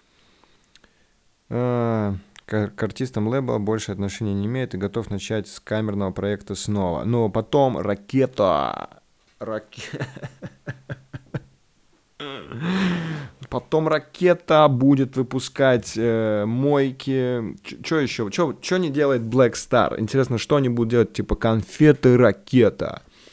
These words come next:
А, нет, «Острые крылышки» «Ракета». Съешь острых крылышек «Ракета» и пронесись над толчком. Отличный слоган, отличный рабочий слоган.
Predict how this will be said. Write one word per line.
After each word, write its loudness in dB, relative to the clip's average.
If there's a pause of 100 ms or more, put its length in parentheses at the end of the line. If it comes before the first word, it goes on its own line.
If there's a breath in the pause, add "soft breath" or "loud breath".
(440 soft breath)
А, 8
нет, 2
«Острые 6
крылышки» 2
«Ракета». -4
Съешь -4
острых 2
крылышек 0
«Ракета» 2
и 0
пронесись 0
над -8
толчком. 2 (420)
Отличный -6
слоган, 0
отличный -4
рабочий -4 (260 soft breath)
слоган. -4